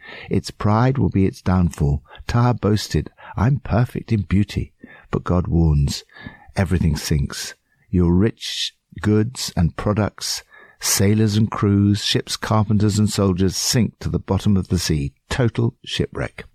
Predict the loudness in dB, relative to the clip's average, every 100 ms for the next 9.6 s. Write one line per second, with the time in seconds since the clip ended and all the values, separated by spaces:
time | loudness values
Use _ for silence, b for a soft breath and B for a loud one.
0 | -20 -18 B B B B -4 -2 -2 -2
1 | 0 0 0 0 0 0 0 0 0 0
2 | 0 0 0 2 2 -2 B B B -2
3 | -2 0 0 2 2 0 -2 -6 -6 -8
4 | -6 0 0 0 0 0 2 0 2 2
5 | 0 0 0 -2 B B 2 2 4 2
6 | 2 2 2 0 0 0 2 2 2 2
7 | 2 B B 0 0 0 0 2 2 0
8 | -2 -2 0 0 0 -2 -4 0 0 2
9 | 4 4 4 2 0